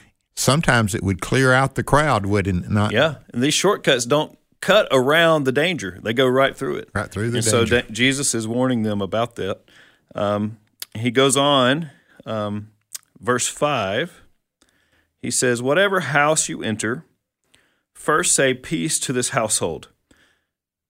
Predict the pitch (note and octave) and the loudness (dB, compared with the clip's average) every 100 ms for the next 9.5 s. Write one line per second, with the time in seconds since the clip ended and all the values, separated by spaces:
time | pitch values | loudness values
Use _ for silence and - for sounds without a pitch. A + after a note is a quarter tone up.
0 | - G2 - D#3 - - - - A#2+ - | -6 -2 0 0 -2 -2 -4 -2 0 2
1 | F3 G#3+ E3 - B2 - A2 G2 G#2 G#2+ | 2 0 -2 -4 -2 -2 -4 -2 -2 0
2 | A2+ G#2+ - D3 D3 - A#2 G#2+ A#2 - | -2 -4 -4 -2 -2 -2 -4 -2 -2 0
3 | C3 C#3+ B2 G#2 A2 C#3+ _ _ _ _ | 0 0 0 -4 -6 -10 _ _ _ _
4 | _ _ _ A#2+ A#2 - G#2+ B2 - _ | _ _ _ -2 0 0 0 0 -4 _
5 | _ _ _ C3 B2 C3+ C3 C#3+ - F3+ | _ _ _ 0 0 0 -2 -4 -4 -4
6 | F#3 E3+ A#2+ F2+ C#2 - _ _ _ _ | -4 -4 -6 -8 -10 -18 _ _ _ _
7 | _ _ _ _ - F#2+ - D#3+ D3 F#2 | _ _ _ _ -10 -8 0 0 0 -2
8 | G2 B2 B2+ D#3 F#3 F#3 E3 D3 C#3+ C#3+ | -2 0 2 0 0 0 -2 -2 -2 -2
9 | C3+ B2 A2+ E2 - | -4 -2 -4 -4 -8